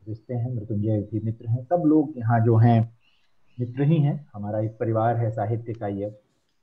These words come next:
बृहत्तर परिवार है और बहुत अच्छा लग रहा है आज,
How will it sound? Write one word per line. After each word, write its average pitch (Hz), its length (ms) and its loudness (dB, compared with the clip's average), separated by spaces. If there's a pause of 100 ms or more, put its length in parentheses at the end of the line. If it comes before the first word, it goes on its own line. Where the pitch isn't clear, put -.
(580)
बृहत्तर 113 360 -2
परिवार 123 440 2
है 127 380 -6 (960)
और 113 600 -4 (800)
बहुत 139 180 -6
अच्छा 147 220 -6
लग 120 180 -2
रहा 107 240 -8
है 101 140 -10
आज, 98 500 -10